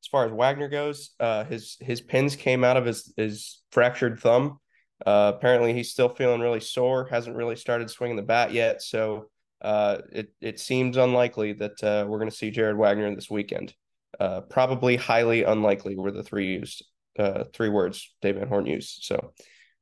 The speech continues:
um, not, not en-, encouraging there. And then Peyton Stovall, talk about not encouraging. Uh, yeah, I don't, I don't know what to think about him. Um,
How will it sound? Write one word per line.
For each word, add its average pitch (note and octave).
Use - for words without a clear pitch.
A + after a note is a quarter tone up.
um, G2
not, B2
not B2+
en-, A#2
encouraging A#2+
there. A2+
And A2
then A2
Peyton B2
Stovall, A2
talk A#2
about A2
not A2+
encouraging. G#2+
Uh, G#2
yeah, A2
I A2+
don't, A2+
I A2+
don't B2
know A2+
what A2
to -
think G#2+
about G#2+
him. G2+
Um, G#2